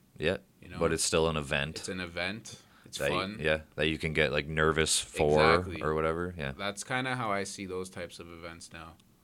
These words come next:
Speaker 2: But we need more of those, bro.
Speaker 1: That's true, for sure, yeah.
Speaker 2: Hell yeah. Awesome, bro. Any other, anything else you wanna bring up? Shout outs,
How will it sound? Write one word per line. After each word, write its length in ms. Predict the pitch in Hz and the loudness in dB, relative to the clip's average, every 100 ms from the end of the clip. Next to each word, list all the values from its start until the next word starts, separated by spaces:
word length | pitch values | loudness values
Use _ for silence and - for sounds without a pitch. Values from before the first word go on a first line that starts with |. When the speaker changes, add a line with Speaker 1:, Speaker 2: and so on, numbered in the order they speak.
| _ _ _ _ _ _ _ _ _ _ _ _ _ - | _ _ _ _ _ _ _ _ _ _ _ _ _ -20
Speaker 2:
But 80 | - | -14
we 80 | 87 | -12
need 140 | 120 | -10
more 160 | 117 107 | -10 -8
of 80 | |
those, 220 | 101 92 - | -8 -8 -10
bro. 240 | - 82 - _ | -16 -16 -18 _
Speaker 1:
That's 180 | - 85 | -6 -4
true, 200 | - 85 | 0 -2
for 140 | - | -2
sure, 240 | 71 78 71 - | -6 -6 -8 -10
yeah. 140 | 73 76 _ _ _ _ | -10 -12 _ _ _ _
Speaker 2:
Hell 140 | 98 90 | -20 -18
yeah. 160 | 87 98 _ _ _ _ - | -18 -20 _ _ _ _ -12
Awesome, 340 | 92 92 92 85 | -10 -10 -10 -10
bro. 200 | 90 92 | -6 -4
Any 280 | 92 120 117 | -4 -4 -4
other, 300 | 117 117 110 | -4 -4 -6
anything 420 | 98 113 117 104 | -8 -8 -8 -8
else 240 | 101 104 101 | -8 -8 -10
you 80 | |
wanna 220 | 98 98 95 | -8 -8 -8
bring 320 | 92 87 107 | -8 -8 -8
up? 320 | 131 127 127 - _ _ _ _ - | -6 -6 -6 -12 _ _ _ _ -18
Shout 420 | - 104 92 98 | -10 -4 -2 -2
outs, 600 | 110 113 113 110 - - | -2 0 -2 -4 -8 -12